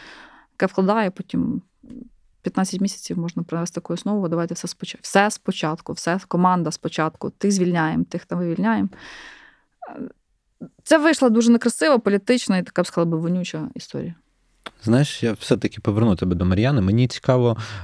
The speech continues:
Speaker 2: от як в комітеті, е, дивляться на всі ці її рухи, та, на всі ці її коливання, і чи не стає якось питання, м, просто, ну, як мінімум, м,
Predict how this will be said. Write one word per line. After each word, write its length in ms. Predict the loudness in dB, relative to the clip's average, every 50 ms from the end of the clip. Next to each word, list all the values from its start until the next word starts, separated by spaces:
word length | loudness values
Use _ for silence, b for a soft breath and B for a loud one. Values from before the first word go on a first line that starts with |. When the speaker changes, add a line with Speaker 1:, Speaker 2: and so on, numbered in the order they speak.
| B -4
Speaker 2:
от 180 | 0 0 4 4
як 140 | 2 0
в 100 | 0 -8
комітеті, 680 | 0 2 4 4 4 4 4 4 4 4 0 -2 -4 -2
е, 800 | -2 -2 -4 -6 -4 -2 0 0 0 0 0 0 -2 -2 -4 -2
дивляться 560 | -2 2 2 2 2 4 2 0 0 -2 -2 -2
на 120 | -2 -2
всі 220 | -2 -4 -6 -6
ці 260 | -6 -6 -6 -2 0 0
її 520 | 2 2 2 2 4 4 4 4 4 6
рухи, 440 | 6 6 6 4 2 -2 -2 -2 -2
та, 280 | -2 -2 0 0 0 B B B B B B B B B B
на 80 | -2 -2
всі 200 | -2 -2 -6 -10
ці 200 | -10 -4 -2 0
її 420 | 2 2 4 2 2 2 0 -2 -6 B B B B B B B B B B B B B B B _ _
коливання, 840 | 2 4 6 6 6 6 4 4 4 4 4 4 4 2 2 2 0 0
і 180 | 0 0 0
чи 240 | 0 -2 -2 0 2
не 140 | 4 4 2
стає 400 | 0 2 2 4 4 6 4 4
якось 260 | 4 2 0 -2 -4
питання, 800 | -4 -2 0 2 2 2 4 2 2 2 2 2 0 0 -2 -4 -6
м, 480 | -6 -4 -4 -2 -4 -4 -4 -4 -6 -4 -2
просто, 340 | -2 -4 -4 -2 -2 0
ну, 140 | 2 4 2
як 160 | 2 2 2
мінімум, 380 | 2 4 4 4 4 2 2 0
м, 880 | -2 -4 -6 -8 -12 -16 -18 -16 -14 -12 -12 -12 -10 -10 -10 -10 -12